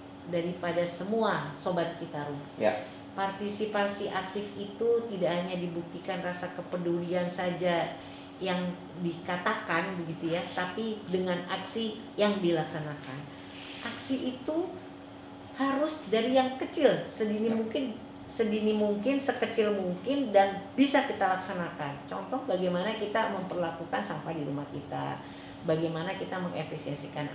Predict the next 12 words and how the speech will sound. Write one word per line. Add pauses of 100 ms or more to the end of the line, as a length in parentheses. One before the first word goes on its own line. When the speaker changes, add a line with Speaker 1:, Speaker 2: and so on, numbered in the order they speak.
Speaker 1:
air,
ya,
banyak
hal
yang
bisa
kita
lakukan. (400)
Dan
mari
kita
bergandengan